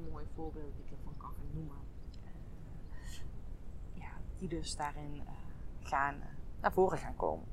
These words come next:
Dus dat zijn eigenlijk de redenen waarom je dus met een opstelling mee kan gaan doen. Eh,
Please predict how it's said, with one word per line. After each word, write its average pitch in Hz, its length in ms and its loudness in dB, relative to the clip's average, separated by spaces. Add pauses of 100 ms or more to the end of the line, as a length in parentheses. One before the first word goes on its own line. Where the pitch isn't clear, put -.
(640)
Dus - 180 -2
dat - 100 0
zijn 226 140 0
eigenlijk 220 300 0
de 180 60 0
redenen 202 260 -2
waarom 180 200 0
je 160 60 -2
dus - 160 -2
met - 160 -4
een - 80 -4
opstelling 214 400 8
mee 196 140 2
kan 185 160 6
gaan 180 180 0
doen. 190 180 2 (440)
Eh, 175 220 6